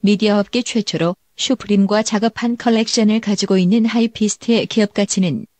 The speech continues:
이천십칠 년 기준 삼억 달러 이상으로 알려져 있습니다.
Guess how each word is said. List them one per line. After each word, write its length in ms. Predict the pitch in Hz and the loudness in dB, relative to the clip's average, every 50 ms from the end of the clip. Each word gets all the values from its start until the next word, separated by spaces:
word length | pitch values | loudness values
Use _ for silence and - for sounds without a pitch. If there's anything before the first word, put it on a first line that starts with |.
| _ | _
이천십칠 760 | - 220 226 226 - - 247 240 233 - 233 - - 226 220 226 | 0 2 2 2 2 2 2 2 2 0 -2 -4 0 0 2 2
년 240 | 254 233 180 160 | 2 2 0 0
기준 340 | - - 190 - - 220 226 | -2 -4 -4 -2 0 0 0
삼억 380 | 233 - 240 226 220 208 202 - | 0 0 0 2 2 2 0 0
달러 260 | 214 202 208 226 208 | 0 0 2 0 0
이상으로 540 | - 190 196 - 220 196 180 175 180 196 - | 0 -2 -2 0 0 0 2 2 0 0 0
알려져 400 | 175 175 175 180 180 175 190 175 | 0 0 0 0 0 -2 -2 -2
있습니다. 600 | 170 175 - - 165 135 131 - 120 104 87 | -4 -4 -4 -4 -4 -4 -6 -8 -10 -12 -12